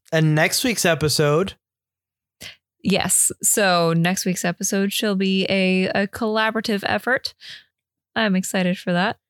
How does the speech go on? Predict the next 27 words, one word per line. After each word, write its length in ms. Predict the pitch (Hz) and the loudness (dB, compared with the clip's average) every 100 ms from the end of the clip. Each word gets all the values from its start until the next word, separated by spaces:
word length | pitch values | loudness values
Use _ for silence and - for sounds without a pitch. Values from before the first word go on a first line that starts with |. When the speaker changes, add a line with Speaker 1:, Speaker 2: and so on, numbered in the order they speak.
| _ _ _ - | _ _ _ -6
Speaker 1:
I'm 360 | 151 160 180 165 | 0 2 2 2
going 320 | 165 165 160 | 2 2 2
to 100 | 160 | 0
be 180 | 156 156 | 0 2
doing 420 | 156 156 156 151 | 2 2 2 2
the 100 | 147 | 0
history 760 | - 202 196 - - 175 165 165 | -2 -2 -2 -2 -2 0 0 0
of 680 | 156 147 147 143 135 135 - _ - | 0 2 2 0 -2 -8 -14 _ -2
Oktoberfest, 1080 | 160 - - 196 262 330 - 196 196 - 196 | -2 0 -2 -2 0 -2 0 0 2 0 -2
y'all. 580 | 190 185 185 202 240 | 0 2 2 2 2
Speaker 2:
What? 180 | 240 277 | 0 0
What? 800 | 370 392 403 403 415 - - - - | 0 -2 -2 -2 -2 -2 -2 -4 -2
And 140 | 208 | 0
Speaker 1:
I 100 | 202 | 0
Speaker 2:
I 40 | |
will 120 | 214 214 | 0 -2
be 180 | 226 214 | -2 -2
doing 460 | 233 233 226 226 | -2 -2 -4 -4
the 400 | 226 226 220 220 - - - _ - | -4 -4 -4 -6 -10 -20 -20 _ -8
history 500 | 226 - 220 214 214 | -4 -2 -2 -2 0
of 360 | - 196 196 - - | 0 0 -2 -6 -4
the, 560 | 202 196 190 190 196 - _ _ - | 0 2 2 0 -2 -4 _ _ -8
the 80 | 190 | -4
brewery 560 | 202 202 208 214 214 | 0 0 0 0 0
and 160 | - 196 | 0 0
the 60 | |
beer, 680 | 185 196 196 190 190 190 | 0 0 0 0 0 0